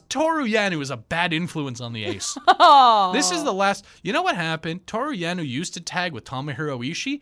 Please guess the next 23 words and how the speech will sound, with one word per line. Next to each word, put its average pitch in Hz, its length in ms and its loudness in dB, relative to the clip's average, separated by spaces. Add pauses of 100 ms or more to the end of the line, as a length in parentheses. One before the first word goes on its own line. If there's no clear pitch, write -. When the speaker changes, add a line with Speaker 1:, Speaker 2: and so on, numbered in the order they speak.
(160)
Speaker 1:
It 170 100 -12
didn't 240 260 -10
make 214 300 -8 (500)
Tomohiro 180 640 -2
Ishii 156 280 -4
have 123 180 -6
fun. 107 300 -6 (200)
And 214 120 -2
Speaker 2:
No. 214 100 6
Speaker 1:
it 190 60 6
didn't 190 180 2
make 196 160 0
Toru 180 300 -2
Yano 165 320 -2
any 143 180 -8
tougher. - 360 -10
Speaker 2:
<laughs> - 440 -8
Speaker 1:
And 180 80 -2
then 196 120 -2
these 330 220 2
two 247 120 -2
tag 202 260 2
together, 123 260 -6